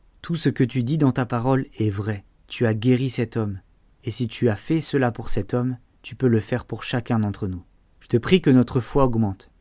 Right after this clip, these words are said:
que nous ne nous arrêtions pas à la première difficulté, mais que nous puissions persévérer, croire que tu existes,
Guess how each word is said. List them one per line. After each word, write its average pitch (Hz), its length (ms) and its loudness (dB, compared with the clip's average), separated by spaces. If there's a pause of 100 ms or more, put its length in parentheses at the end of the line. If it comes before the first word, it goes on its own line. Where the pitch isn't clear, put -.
(140)
que 135 260 8
nous 131 160 6
ne 131 60 6
nous 127 200 4
arrêtions 143 380 0
pas 143 260 -2 (100)
à 123 80 0
la 117 120 4
première 127 340 4
difficulté, 104 680 -8 (500)
mais 120 100 0
que 135 120 2
nous 127 120 6
puissions 120 320 0
persévérer, 117 720 -2 (420)
croire 139 420 0
que 127 100 -2
tu 123 200 0
existes, 107 520 -2